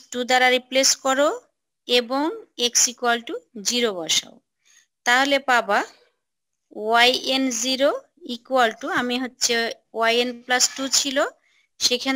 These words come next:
থেকে n কে n minus two দ্বারা replace করলে ওয়াই এন প্লাস টু-টা আমাদের কি হয়ে যাবে? ওয়াই এন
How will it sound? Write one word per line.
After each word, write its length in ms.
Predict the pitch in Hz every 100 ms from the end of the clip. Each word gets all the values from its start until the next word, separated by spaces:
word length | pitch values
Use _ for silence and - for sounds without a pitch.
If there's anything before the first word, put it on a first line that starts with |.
| 262
থেকে 240 | 262 254 262 262 247 240
n 20 | 254 247 -
কে 120 | 262 254 - _ 233 240
n 20 | 247
minus 220 | 247 254 -
two 100 | 269
দ্বারা 160 | 262 254 247
replace 260 | 254 254 -
করলে 220 | 254 254 254 233
ওয়াই 160 | 233 240
এন 60 | 247
প্লাস 180 | 247 247 -
টু-টা 240 | 254 240 247 226
আমাদের 240 | 226 220 220
কি 100 | - 247
হয়ে 120 | 262 247
যাবে? 200 | 262 269 392 -
ওয়াই 220 | 220 226 233
এন 60 | 247